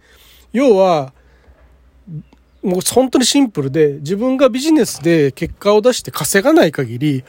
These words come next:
お金は絶対自分には入ってこないし、誰かが、えー、助けてくれるわけでもないわけなんですよ。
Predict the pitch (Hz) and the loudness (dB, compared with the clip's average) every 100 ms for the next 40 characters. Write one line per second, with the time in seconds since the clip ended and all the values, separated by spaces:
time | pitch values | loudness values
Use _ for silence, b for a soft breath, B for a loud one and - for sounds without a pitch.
0 | - 175 202 214 226 190 202 - 208 180 | -10 0 4 6 4 2 -4 0 0 0
1 | 185 208 202 139 185 165 143 - 156 127 | -2 0 0 2 0 0 -6 -4 -2 -2
2 | 113 - 151 127 B B B B _ 170 | -6 -4 -2 -2 B B B B _ 0
3 | 285 233 151 165 147 131 - - 135 131 | 0 -2 -2 0 0 -4 -18 -12 -8 -8
4 | 127 - 160 302 196 - 156 151 180 226 | -10 -10 -6 -4 -6 -4 -4 -2 0 0
5 | 151 107 143 170 - 135 107 110 | 0 -4 -2 -2 -2 -12 -14 -18